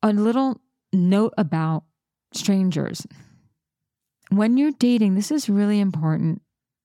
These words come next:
information and advice that I'm about to give. No matter how attracted you are to someone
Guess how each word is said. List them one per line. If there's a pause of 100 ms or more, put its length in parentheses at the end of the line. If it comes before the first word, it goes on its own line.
(380)
information
and
advice
that
I'm
about
to
give. (760)
No
matter
how
attracted
you
are
to
someone